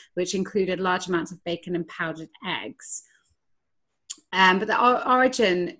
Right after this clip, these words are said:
carbonara means roughly in the manner of coal miners. So there might be something to do with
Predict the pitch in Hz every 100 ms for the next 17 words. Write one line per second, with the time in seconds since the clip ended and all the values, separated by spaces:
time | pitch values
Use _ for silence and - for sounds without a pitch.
0 | - 214 202 202 196 190 156 165 165 165
1 | 170 185 - 165 160 156 175 170 180 180
2 | 151 - - 233 226 165 147 147 151 -
3 | - _ _ _ - _ - 214 202 202
4 | 185 208 208 180 185 170 180 160 151 151